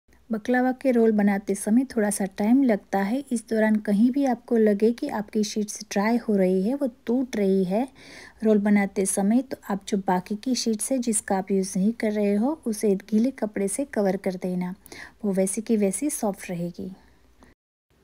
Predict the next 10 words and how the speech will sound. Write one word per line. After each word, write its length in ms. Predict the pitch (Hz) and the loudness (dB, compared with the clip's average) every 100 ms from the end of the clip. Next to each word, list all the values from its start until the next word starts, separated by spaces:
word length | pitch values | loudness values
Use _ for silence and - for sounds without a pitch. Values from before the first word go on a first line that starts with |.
| _ _ _ - - - | _ _ _ -18 -16 -4
एक 140 | 202 - | -4 0
कढ़ाई 340 | 208 196 247 | 2 4 4
लेंगे, 420 | 311 240 190 220 277 - | 4 4 4 4 2 -2
उसमें 300 | 226 - 220 | -4 0 2
हम 180 | 202 226 - | 2 0 0
आधे 280 | 208 226 277 - | 0 0 -4 0
इंच 160 | 262 240 | 0 0
जितना 320 | - 208 - 294 | -4 -2 0 4
नमक 340 | 233 202 190 - | 4 4 0 -2
भरेंगे, 460 | 190 180 175 185 | 0 0 0 -2